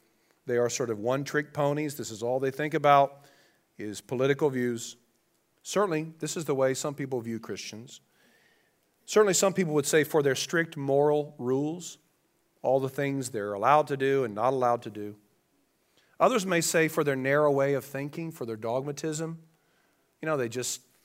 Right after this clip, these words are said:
they just think that they just have it all right and they won't listen to anybody and, and, and they just think they know everything. Others might say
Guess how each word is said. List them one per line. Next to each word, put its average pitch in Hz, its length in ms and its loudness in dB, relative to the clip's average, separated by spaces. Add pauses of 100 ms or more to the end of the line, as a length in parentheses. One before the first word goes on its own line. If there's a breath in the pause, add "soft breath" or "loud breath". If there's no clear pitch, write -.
(140)
they 107 140 -12
just - 260 -8
think 139 220 -6
that - 320 -12
they 117 120 -10
just 117 220 -12
have 131 200 0
it 143 40 0
all 170 180 8
right 226 320 10
and 151 200 2
they 165 100 8
won't 196 240 4
listen 220 240 4
to 226 100 6
anybody 190 460 10
and, 151 160 2 (380 loud breath)
and, 175 160 2
and 185 140 4
they 190 100 6
just 196 180 -2
think 233 160 0
they 214 100 8
know 269 200 10
everything. 135 480 4 (1120 soft breath)
Others 165 320 4
might 151 320 2
say 147 560 2